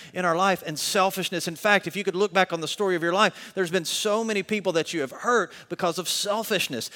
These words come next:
That's not just your behavior, it's something far deeper. Sin will replace the worship of God and fill it with the worship of everything else. Sin is terminal. And the Holy Spirit of God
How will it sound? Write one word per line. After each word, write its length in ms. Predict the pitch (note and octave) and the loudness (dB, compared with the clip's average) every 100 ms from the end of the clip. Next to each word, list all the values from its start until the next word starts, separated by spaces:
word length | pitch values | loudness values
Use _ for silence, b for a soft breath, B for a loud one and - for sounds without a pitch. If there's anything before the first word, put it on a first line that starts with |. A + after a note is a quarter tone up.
| B | B
That's 260 | - A3 - | 0 0 4
not 180 | B3 G3+ | 2 4
just 240 | G3 - | 0 0
your 100 | F#3 | -2
behavior, 520 | C#3 C#3 G3 A3 F3+ | 0 0 2 2 2
it's 140 | D#3+ - | -4 -6
something 260 | E3+ D3+ | -6 -6
far 240 | C#3+ D3+ C3 | -6 -4 -4
deeper. 640 | - A3 A#3 G#3+ C#3+ G#2+ _ _ _ _ _ _ _ _ b b b b b b b b | -4 -2 -2 -4 -12 -14 _ _ _ _ _ _ _ _ b b b b b b b b
Sin 300 | - F#3+ G3+ | -6 -2 0
will 140 | F#3 E3+ | 0 0
replace 420 | D#3 F3 F3 E3 | 0 0 0 0
the 80 | E3 | -2
worship 460 | D3 F3 - E3 | 0 0 0 -4
of 120 | C#3+ - | -8 -6
God 460 | C#3+ F#3 G3 F3 - _ b b b b b b b | -2 2 2 2 -6 _ b b b b b b b
and 140 | C#3+ C3 | -14 -4
fill 220 | F3 F3 | 0 2
it 80 | D3+ | 0
with 80 | |
the 80 | D3 | -2
worship 320 | D3 D#3+ D#3+ | -2 -2 -4
of 100 | D#3 | -6
everything 540 | - D3+ D3 C#3 C#3 C3+ | -2 -2 -4 -6 -6 -2
else. 440 | G3 D#3 A#2 - - | 0 0 -4 -8 -8
Sin 340 | - G#3+ A3 | -4 -2 -2
is 160 | A#2+ - | -6 -10
terminal. 840 | - - F3 D3 G2 E2 D2+ - b b b b b _ _ b b b b b b b | -12 -10 -8 -8 -10 -14 -20 -20 b b b b b _ _ b b b b b b b
And 100 | C#3+ | -8
the 60 | C3+ | -6
Holy 260 | F#3 F#3+ | -4 -2
Spirit 280 | F#3 G3 F3 | -2 -4 -4
of 100 | C3+ | -2
God 380 | D#3+ D#3 D3 | -2 2 2